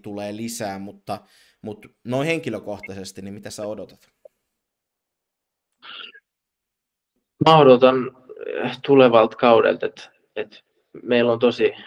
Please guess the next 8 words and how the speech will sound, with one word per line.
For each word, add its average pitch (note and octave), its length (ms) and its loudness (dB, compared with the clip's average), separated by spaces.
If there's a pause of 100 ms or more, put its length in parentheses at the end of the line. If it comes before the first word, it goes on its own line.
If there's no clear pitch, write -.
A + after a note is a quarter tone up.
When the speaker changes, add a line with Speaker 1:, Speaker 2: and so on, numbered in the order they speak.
(160)
Speaker 2:
kilpailukykyinen G2+ 800 -4
jengi F#2+ 320 -4
ja, D2 200 -4 (160)
ja - 160 -12
tota, - 440 -8 (1700)
saadaan, A2+ 640 2
äh, - 840 -8
äh, A2 100 2